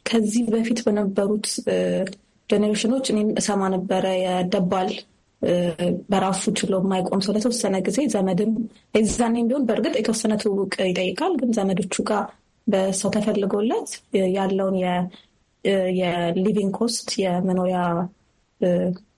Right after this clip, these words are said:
ገንዘብ አንድ ላይ፣ እ፣ ተካፍሎ እየከፈለ የሚኖርበት፣ እ፣ ባህል ነበረ። ሶ እሱንም ለሰዎች በማስረዳት ሙሉ ለሙሉ ከውጭ የመጣና፣ እ፣ አዲስ የሚባል ሳይሆን ኢትዮ-፣ ኢትዮጵያ ውስጥም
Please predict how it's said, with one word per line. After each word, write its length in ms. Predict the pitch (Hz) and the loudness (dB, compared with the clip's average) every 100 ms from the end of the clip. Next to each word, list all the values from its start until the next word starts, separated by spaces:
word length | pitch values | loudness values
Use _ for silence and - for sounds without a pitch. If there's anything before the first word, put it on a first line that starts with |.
| _ _ _ _ _ _ _ | _ _ _ _ _ _ _
ገንዘብ 340 | 208 190 220 269 | 2 2 2 0
አንድ 240 | 214 208 202 | 0 0 0
ላይ፣ 200 | 185 175 - _ | 0 -2 -6 _
እ፣ 120 | - 185 180 180 | 0 2 0 0
ተካፍሎ 460 | 185 202 190 185 190 | -2 0 -2 0 0
እየከፈለ 520 | 190 190 185 208 190 | 0 0 -2 0 0
የሚኖርበት፣ 680 | 185 185 185 196 - 185 185 - | 0 0 0 -2 0 -2 -2 -2
እ፣ 120 | 180 185 | -2 0
ባህል 280 | 185 196 214 190 | 0 0 2 0
ነበረ። 360 | 185 185 175 302 | 0 0 0 0
ሶ 180 | - 220 | -2 -2
እሱንም 380 | 208 - 226 208 - _ - 226 | -2 0 0 0 -4 _ 0 2
ለሰዎች 480 | 220 202 196 196 208 - | 2 0 0 0 -2 -2
በማስረዳት 680 | 190 190 190 185 175 180 - - _ _ | 0 0 0 0 0 0 -4 -12 _ _
ሙሉ 120 | 220 226 | 2 2
ለሙሉ 280 | 214 208 208 294 | 2 0 0 0
ከውጭ 260 | 226 202 196 | 0 0 0
የመጣና፣ 580 | 196 190 196 190 202 285 415 _ _ _ - | 0 -2 -2 -2 0 0 -4 _ _ _ 0
እ፣ 80 | 190 180 180 185 - _ _ _ _ _ | 2 2 -2 -6 -16 _ _ _ _ _
አዲስ 320 | 202 185 226 - | 0 2 0 0
የሚባል 420 | 202 185 180 185 | 0 0 0 -2
ሳይሆን 360 | - 202 247 427 | -2 0 0 -2
ኢትዮ-፣ 280 | - - 190 180 | -2 0 0 0
ኢትዮጵያ 420 | 214 - 214 202 | -2 -2 -2 0
ውስጥም 380 | 196 - - 277 | -2 -2 -2 -2